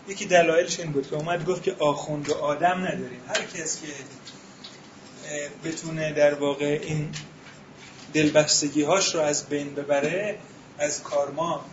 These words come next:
رها می‌شه، از سامسارا، و به نیروانا ملحق خواهد شد. از هر طبقه‌ای که باشه، چه کاشاتریاها باشه، چه شودراها باشه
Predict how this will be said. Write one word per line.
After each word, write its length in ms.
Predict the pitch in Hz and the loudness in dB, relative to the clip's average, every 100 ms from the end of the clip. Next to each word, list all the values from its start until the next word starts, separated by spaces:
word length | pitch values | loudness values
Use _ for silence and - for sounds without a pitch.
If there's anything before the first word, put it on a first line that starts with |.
| 143 | 0
رها 320 | 139 143 170 | 0 0 -4
می‌شه، 480 | 196 196 208 202 196 | -4 -6 -4 -4 -4
از 80 | 175 | -4
سامسارا، 640 | - 185 180 190 190 196 190 - - - - - | -4 -4 -2 0 6 4 4 -8 -20 -20 -14 -2
و 180 | 175 185 - 135 | 2 2 -2 -12
به 360 | 147 151 143 - 110 - - - - - - - | -8 -6 -6 -8 -12 -14 -18 -20 -20 -20 -20 -16
نیروانا 540 | 147 147 131 139 143 156 | -10 -10 -4 -4 -4 -6
ملحق 440 | 131 117 - 101 - | -6 -10 -12 -12 -14
خواهد 280 | 110 101 110 | -14 -16 -10
شد. 160 | - - - - - - - - - - - - - - - - - - - - - - - - - - | -10 -10 -16 -20 -20 -20 -20 -20 -20 -20 -20 -20 -20 -20 -20 -20 -18 -18 -18 -20 -20 -20 -20 -20 -20 -6
از 200 | 170 156 | -4 -2
هر 180 | - 208 | 0 0
طبقه‌ای 540 | - 165 147 135 151 | 2 0 2 0 -2
که 120 | 139 147 | -2 -10
باشه، 340 | 127 120 135 | -10 -12 -8
چه 160 | - 170 | -6 -6
کاشاتریاها 880 | - 147 147 135 - 131 127 139 | -6 -4 -2 -4 -8 -6 -4 -2
باشه، 300 | 160 147 127 127 | -2 -4 -10 -12
چه 120 | - | -12
شودراها 560 | 139 143 127 127 123 143 | -12 -12 -12 -12 -8 -8
باشه 320 | 151 139 139 | -8 -12 -12